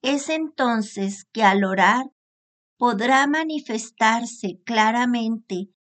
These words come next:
en nuestra vida las palabras del gran Maestro Jesús. "Pedid y se os dará, buscad y hallaréis,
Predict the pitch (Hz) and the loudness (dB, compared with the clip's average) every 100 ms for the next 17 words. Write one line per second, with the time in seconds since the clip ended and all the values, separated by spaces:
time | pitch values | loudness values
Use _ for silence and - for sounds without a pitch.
0 | _ - 240 226 220 - 180 180 190 202 | _ -6 -2 0 -2 -4 0 2 2 -2
1 | 233 269 294 _ _ _ _ _ - 220 | -2 -4 -6 _ _ _ _ _ -2 -2
2 | 226 - 202 202 220 247 254 277 294 - | -2 -2 0 2 4 2 2 -2 -4 -6
3 | - 196 214 202 214 208 202 220 226 220 | -8 -2 0 0 0 2 4 2 0 0
4 | 202 196 - 202 196 202 196 - 254 - | -2 -4 -6 -6 -4 -8 -8 -10 -10 -12
5 | - _ _ _ _ _ _ _ _ _ | -20 _ _ _ _ _ _ _ _ _
6 | _ _ 220 220 208 262 294 330 _ _ | _ _ -2 -2 0 0 -2 -4 _ _
7 | _ _ 233 254 - 233 220 214 196 196 | _ _ -4 -4 -2 -2 0 0 0 2
8 | 202 214 240 247 _ _ _ _ _ _ | 4 4 2 _ _ _ _ _ _ _
9 | _ - 220 247 - 262 254 277 320 381 | _ -6 -4 -4 -6 2 2 4 -2 -6
10 | _ _ _ _ 220 247 233 220 214 208 | _ _ _ _ -2 2 2 2 0 2
11 | 240 254 277 - | 0 0 -2 -10